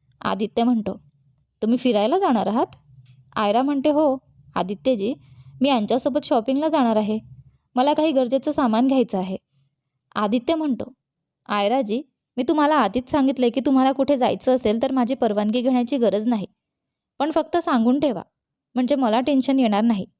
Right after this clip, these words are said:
एवढंच." सुनैना म्हणते, "So sweet,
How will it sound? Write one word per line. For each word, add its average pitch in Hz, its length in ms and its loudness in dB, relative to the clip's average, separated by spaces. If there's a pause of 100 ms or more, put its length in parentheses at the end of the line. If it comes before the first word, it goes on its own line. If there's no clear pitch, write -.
(300)
एवढंच." 202 440 -2 (560)
सुनैना 254 400 2
म्हणते, 254 360 -2 (560)
"So 247 140 4
sweet, 247 340 -2